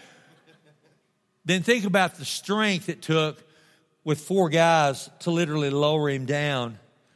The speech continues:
onto the floor where Jesus was sitting. Now, just think about this for a minute. They knew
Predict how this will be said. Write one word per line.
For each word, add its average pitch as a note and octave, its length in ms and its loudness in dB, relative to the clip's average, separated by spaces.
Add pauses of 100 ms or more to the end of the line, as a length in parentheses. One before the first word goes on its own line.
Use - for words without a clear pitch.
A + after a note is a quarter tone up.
(600)
onto D3+ 360 -2
the B2+ 120 -4
floor D#3 380 -2
where B2 180 -4
Jesus B2+ 640 -10 (1080)
was A#2+ 140 -12
sitting. A#2+ 420 -4 (1400)
Now, C3+ 360 -4 (680)
just - 280 -6
think G3+ 200 -4
about C3+ 280 -6
this C3 200 -8
for C3 180 -10
a B2 40 -10
minute. A#2 300 -10 (1900)
They F#3 320 0
knew C#3+ 640 -2